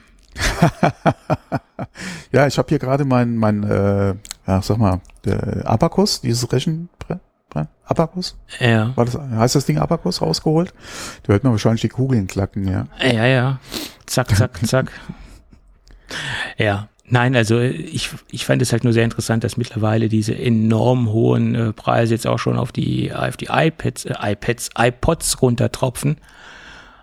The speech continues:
Speaker 2: Aber ich könnte mir natürlich auch vorstellen, dass irgendwann mal iPads im original verpackten Zustand, Zustand zumindest eines der ersten Geräte so viel bringen kann. Naja.
Speaker 1: Gute Frage.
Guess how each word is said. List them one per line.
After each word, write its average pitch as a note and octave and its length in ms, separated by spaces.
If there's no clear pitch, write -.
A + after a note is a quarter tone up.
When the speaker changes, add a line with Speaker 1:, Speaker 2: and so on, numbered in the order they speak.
Speaker 2:
Aber A#2 680
ich B2+ 140
könnte C#3 180
mir C3 80
natürlich B2 160
auch A#2+ 60
vorstellen, C3 340
dass A#2 100
irgendwann A#2+ 380
mal A2+ 280
iPads A#2 680
im C3+ 220
original A2+ 380
verpackten - 720
Zustand, A#2+ 520
Zustand A#2 640
zumindest A#2+ 380
eines A#2+ 200
der - 160
ersten A#2+ 440
Geräte A#2 480
so A#2+ 100
viel C3+ 420
bringen A2 540
kann. G#2+ 240
Naja. A2 340
Speaker 1:
Gute - 220
Frage. A#2 520